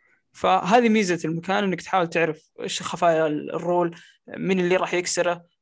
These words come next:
آه، مين اللي يرتكب خطيئة، المكان المفروض ما ترتكب فيه ولا خطيئة.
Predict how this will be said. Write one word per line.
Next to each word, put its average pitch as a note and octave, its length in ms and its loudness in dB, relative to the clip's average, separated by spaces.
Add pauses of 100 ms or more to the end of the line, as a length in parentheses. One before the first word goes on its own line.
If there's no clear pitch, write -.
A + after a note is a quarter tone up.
آه، D#3+ 160 -2
مين F#3 180 0
اللي F3 160 0
يرتكب - 340 -4
خطيئة، F3+ 400 0
المكان F3 280 -2
المفروض F3 380 -2
ما F#3 120 0
ترتكب F3+ 320 -8
فيه - 140 -6
ولا E3+ 160 2
خطيئة. F3 480 -4